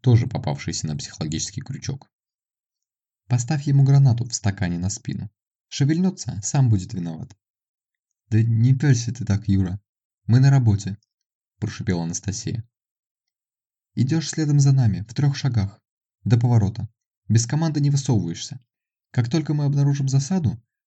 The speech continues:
тут же, пользуясь их обалдением, оцениваем обстановку, принимаем решение. Когда я крикну "вперёд", исполняешь. И как учили, приводишь тех, кто тебе достанется в нерабочее состояние.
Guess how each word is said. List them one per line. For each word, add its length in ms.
тут 220
же, 320
пользуясь 380
их 120
обалдением, 800
оцениваем 480
обстановку, 720
принимаем 440
решение. 500
Когда 260
я 80
крикну 320
"вперёд", 480
исполняешь. 680
И 80
как 220
учили, 420
приводишь 540
тех, 340
кто 200
тебе 200
достанется 600
в 60
нерабочее 500
состояние. 640